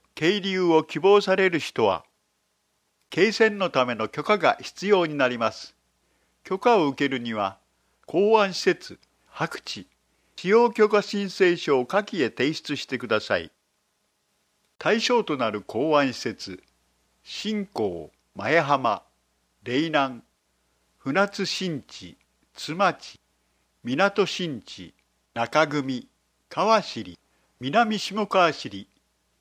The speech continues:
新港、秩父ヶ浦。申請書の提出先、島原市役所建設部道路課、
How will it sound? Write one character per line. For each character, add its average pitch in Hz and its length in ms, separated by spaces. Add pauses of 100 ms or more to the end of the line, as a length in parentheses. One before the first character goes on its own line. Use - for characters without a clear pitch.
新 208 400
港、 117 520 (280)
秩 - 280
父 208 140
ヶ 127 160
浦。 92 240 (1200)
申 226 280
請 226 280
書 147 180
の 110 180 (160)
提 160 180
出 160 200
先、 131 460 (680)
島 202 280
原 233 240
市 - 140
役 180 200
所 - 380
建 226 260
設 - 300
部 113 240 (120)
道 117 180
路 165 180
課、 - 280